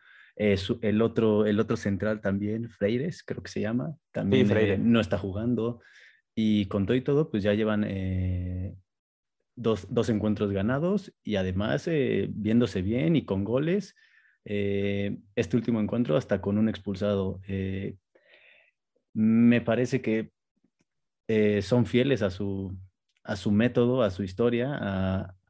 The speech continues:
Speaker 1: a partir de la, de la cantera y de esa, y de esa garra y de esos huevos que ponen en todos los partidos. Y, pues, merecido el primer lugar. Ahora bien, la siguiente jornada creo que se enfrentan ya a un equipo, pues, más potente, a un equipo mucho más completo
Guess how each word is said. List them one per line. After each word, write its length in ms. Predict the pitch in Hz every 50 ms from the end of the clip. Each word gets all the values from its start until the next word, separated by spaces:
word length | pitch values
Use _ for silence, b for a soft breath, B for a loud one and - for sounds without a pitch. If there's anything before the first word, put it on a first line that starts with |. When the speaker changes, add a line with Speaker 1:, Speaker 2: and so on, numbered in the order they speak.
| _ _ -
Speaker 1:
a 140 | 107 98 -
partir 360 | 104 101 92 92 113 110 107
de 100 | 110 107
la, 600 | 101 98 95 92 95 95 92 92 92 92 90 92 92 b b b b b b b b b _ _ _ _ _ -
de 140 | - 101 98
la 160 | 95 90 92
cantera 500 | 92 90 92 90 92 110 127 139 123 107
y 60 | 101
de 80 | 95 110
esa, 140 | 104 - -
y 100 | - 117
de 100 | 101 113
esa 200 | 113 110 - 110
garra 320 | 101 101 113 113 110 110 101
y 60 | 101
de 80 | 104 107
esos 180 | 101 110 101
huevos 320 | 101 101 107 107 107 104 -
que 140 | - 98 92 - - - 110 107 104 98 - -
ponen 300 | 113 117 117 113 110 104
en 140 | 98 95
todos 160 | 92 113 117 92
los 140 | 101 95
partidos. 720 | - - 98 92 92 101 113 117 123 135 170 202 - - b b b b b b b b b b b b _ _ _
Y, 100 | - 95
pues, 280 | - - 104 90 90 95
merecido 540 | 107 104 98 98 95 92 98 147 180 180 131
el 80 | 95
primer 300 | 87 104 101 101 113 113
lugar. 340 | 113 110 117 123 117 110 -
Ahora 300 | - 98 101 104 107 104
bien, 380 | 98 107 113 110 104 101 - - _ _ _ _ _ _ -
la 160 | 101 98 92
siguiente 320 | 92 101 104 110 107 139
jornada 440 | 131 - 110 104 117 120 123 127 120
creo 140 | - 127 117
que 60 | -
se 100 | - 117
enfrentan 400 | 104 98 107 110 107 113 117 113
ya 120 | 107 110 113
a 40 |
un 140 | 117 113 110
equipo, 600 | 104 101 117 117 117 - 123 120 117 113 107 113 -
pues, 320 | - 131 117 107 98 -
más 240 | 117 107 107 104 92
potente, 460 | - - 98 92 101 107 107 107 110
a 40 | 110
un 120 | 110 110 110
equipo 340 | 104 107 113 113 - 110
mucho 480 | 110 110 120 123 127 127 123 - 123 110
más 240 | 107 107 110 107 -
completo 720 | - 104 95 95 104 107 117 117 - 135 143 170 175